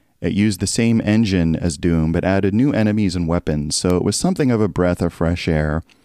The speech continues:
And for id, it not only let them squeeze more cash out of meeting the rabid fan demand, but it also freed Carmack to focus his attention on his next engine. And for that, he would settle for no less than a full three D environment populated with full three D enemies.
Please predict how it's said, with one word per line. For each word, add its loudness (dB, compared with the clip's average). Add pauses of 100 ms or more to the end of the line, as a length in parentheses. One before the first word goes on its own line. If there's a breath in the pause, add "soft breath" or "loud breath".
(160 soft breath)
And 0
for -2
id, 4
it -2
not 2
only 2
let 0
them -2
squeeze -2
more -2
cash -6
out 0
of -2 (380 soft breath)
meeting 4
the 4
rabid 2
fan 0
demand, 0
but -2 (480 soft breath)
it 0
also 2
freed 0
Carmack 0
to 0
focus -2
his 0
attention -2
on 0
his -6
next -2
engine. 0 (560 soft breath)
And 0
for 2
that, 2
he 0
would 2
settle 2
for -2
no 2
less 2
than 0
a 0
full 0
three 0
D 2
environment 0
populated -2
with -6
full 0
three -2
D 2
enemies. -2